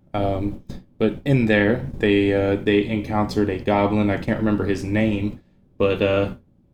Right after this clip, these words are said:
as he put it, he was the quote-unquote leader of all of these goblins.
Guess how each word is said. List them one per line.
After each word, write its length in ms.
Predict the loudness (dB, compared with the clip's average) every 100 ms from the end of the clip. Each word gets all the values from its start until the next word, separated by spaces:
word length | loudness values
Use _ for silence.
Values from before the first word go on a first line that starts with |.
| _ _ _ _ _ _ _
as 240 | 0 0 2
he 180 | -2 2
put 220 | 2 2
it, 220 | 0 -4 -16
he 180 | -4 0
was 260 | 2 2 2
the 600 | 4 4 4 2 -4 -12 -14
quote-unquote 680 | 2 2 4 0 0 0 0
leader 360 | 2 2 4 2
of 100 | 2
all 200 | 0 0
of 80 | -2
these 180 | -4 -2
goblins. 680 | 0 0 0 -2 -2 -6